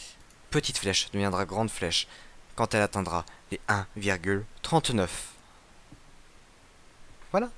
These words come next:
ça fonctionne. J'ai perdu une fois, c'est pas grave. J'ai perdu douze mille points, c'est pas grave. Par contre,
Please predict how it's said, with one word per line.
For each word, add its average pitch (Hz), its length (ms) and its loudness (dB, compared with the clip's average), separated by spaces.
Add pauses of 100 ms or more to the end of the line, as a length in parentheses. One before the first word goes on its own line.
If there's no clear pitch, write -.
(400)
ça 156 160 0
fonctionne. 214 380 4 (580)
J'ai 120 120 0
perdu 151 320 2
une 165 120 4
fois, 156 260 -2 (280)
c'est - 220 4
pas 113 120 2
grave. 85 220 -2 (420)
J'ai - 140 -4
perdu 123 220 -2
douze 131 220 -2
mille 127 140 2
points, 117 240 -4 (140)
c'est - 220 2
pas 92 120 -2
grave. 78 200 -6 (1080)
Par - 100 -6
contre, 131 240 -4